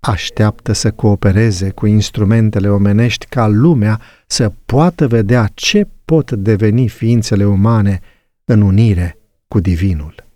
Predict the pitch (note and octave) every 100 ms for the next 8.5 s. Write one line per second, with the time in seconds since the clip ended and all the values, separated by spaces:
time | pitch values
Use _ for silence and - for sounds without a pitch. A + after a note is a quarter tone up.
0 | _ _ _ _ _ - G#2 G#2+ G#2+ A2+
1 | G2 F#2 - G#2+ F2 - A#2 C#3 - -
2 | E2+ - G2+ C#3+ - - - _ _ _
3 | _ _ _ - G2 A2+ G2 - - _
4 | _ _ _ - - D#2 F#2+ A2+ - F2
5 | - _ _ _ _ - G#2 G2 - A#2
6 | D3 B2 G#2+ G2+ F#2 F2 E2+ G#2 C#3+ D#3
7 | _ _ _ _ _ _ _ _ - A2+
8 | A2 A2+ - C#3 C3